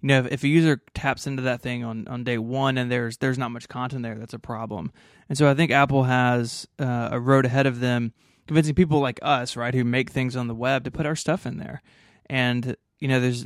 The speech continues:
there's been some, some information coming out about what the, the ad situation is like, which of course is important to be able to monetize your content.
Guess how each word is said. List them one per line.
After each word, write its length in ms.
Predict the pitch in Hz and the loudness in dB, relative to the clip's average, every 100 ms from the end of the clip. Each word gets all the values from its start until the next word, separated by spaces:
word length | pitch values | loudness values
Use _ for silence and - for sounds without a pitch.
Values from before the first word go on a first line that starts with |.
| - | -10
there's 280 | 131 131 120 | -4 -2 0
been 180 | 139 135 | 0 0
some, 380 | 143 135 120 - | 0 -2 -4 -8
some 180 | - 139 | -4 -2
information 460 | 127 127 127 135 123 | -2 -2 -4 -4 -6
coming 240 | 131 123 | -4 -2
out 140 | 120 | -2
about 260 | 120 117 - | -4 -6 -8
what 160 | 127 - | -10 -12
the, 160 | 113 | -12
the 140 | - 123 | -8 -2
ad 200 | 131 - | -2 -2
situation 540 | 143 143 139 139 139 | -6 -2 -2 0 -4
is 100 | 127 | -4
like, 280 | 127 123 120 | -4 -4 -6
which 120 | 127 | -12
of 60 | - | -6
course 260 | 123 117 | -6 -6
is 220 | 120 110 - - _ - | -10 -12 -16 -20 _ -14
important 300 | 120 123 120 | -8 -6 -4
to 60 | 117 | -4
be 80 | |
able 100 | 117 | -6
to 60 | 117 | -6
monetize 440 | 113 113 - 117 | -6 -8 -8 -10
your 100 | 110 | -10
content. 500 | - 123 117 120 110 | -12 -8 -6 -6 -6